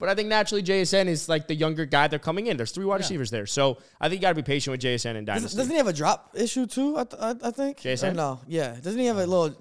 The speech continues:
Speaker 3: no, no drop issue this year?
Speaker 2: No. And as far as being wide receiver, my, my, my allegiance never has ever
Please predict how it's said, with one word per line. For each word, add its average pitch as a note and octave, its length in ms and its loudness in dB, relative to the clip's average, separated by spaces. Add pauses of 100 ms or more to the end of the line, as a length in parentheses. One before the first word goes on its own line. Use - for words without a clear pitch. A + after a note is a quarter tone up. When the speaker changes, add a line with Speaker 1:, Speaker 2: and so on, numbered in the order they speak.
(280)
Speaker 3:
no, G#3 100 -8
no A#3 140 0
drop A#3 240 2
issue C4 200 -2
this B3+ 180 -2
year? D4+ 240 -4
Speaker 2:
No. G#2 120 -18 (220)
And D3 220 -8
as C#3+ 160 -8
far F3+ 240 -10
as F3 80 -10
being D3 240 -12
wide C3+ 160 -12
receiver, B2 320 -16 (140)
my, C3 160 -14 (500)
my, D#3+ 300 -10 (340)
my C#3 200 -8
allegiance B2+ 680 -12 (260)
never C3+ 360 -12 (240)
has A#2 180 -20 (180)
ever A2+ 360 -14